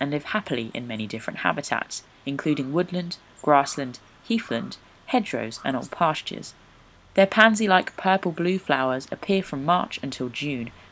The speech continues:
with heart-shaped leaves in a basal rosette. Their flowers are scentless, unlike that of their cousin, the sweet violet. These guys are the only fragrant violet natives to the U K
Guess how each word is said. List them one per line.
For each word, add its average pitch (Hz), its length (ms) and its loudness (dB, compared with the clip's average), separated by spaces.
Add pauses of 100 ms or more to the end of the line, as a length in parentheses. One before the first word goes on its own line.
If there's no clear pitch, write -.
with 156 120 -2
heart-shaped - 640 0
leaves 120 280 -8
in 120 100 -8
a 110 40 -6
basal 123 380 -4
rosette. 127 560 -8 (580)
Their 196 120 6
flowers 247 360 6
are 208 60 0
scentless, - 560 0 (140)
unlike 190 320 2
that 123 160 2
of 120 80 -10
their 113 120 -4
cousin, 131 460 -4 (140)
the - 80 -10
sweet - 400 -4
violet. 101 420 -4 (340)
These 254 220 6
guys 131 380 4
are 139 80 2
the 151 120 2
only 208 200 4
fragrant 160 500 0
violet 170 420 4
natives 127 440 -2
to - 60 -8
the 120 80 -8
U 113 120 -4
K - 400 2